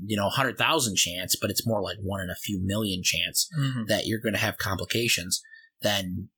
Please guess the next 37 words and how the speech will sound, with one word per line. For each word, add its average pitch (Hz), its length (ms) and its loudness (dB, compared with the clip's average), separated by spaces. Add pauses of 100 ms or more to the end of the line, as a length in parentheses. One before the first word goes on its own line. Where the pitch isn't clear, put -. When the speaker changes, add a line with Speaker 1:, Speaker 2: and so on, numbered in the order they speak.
(300)
Speaker 1:
it, - 160 -8 (100)
that 107 200 2
you 101 100 -4
shouldn't 110 340 2
do 113 120 4
it 104 80 2
entirely 107 400 0
because 107 240 0
of 98 60 -2
that 95 160 -2
risk 113 360 4 (100)
is 104 300 0
absolutely 110 520 2
insane, 92 540 2
because 107 220 0
you 127 80 2
take 139 220 2
a 113 80 -2
much 127 400 0
greater 127 340 2
risk 117 380 4 (380)
just 147 200 2
getting 131 220 2
in 127 100 -4
your 107 160 -6
car 107 480 0 (100)
and 117 100 0
going 117 200 4
to - 100 0
work. 113 260 0 (180)
Speaker 2:
Yes. - 540 -2 (260)
<laughs> - 260 2
Um, 135 520 2 (640)
while 170 260 4
we're 226 120 0
on 190 160 0
the 147 120 2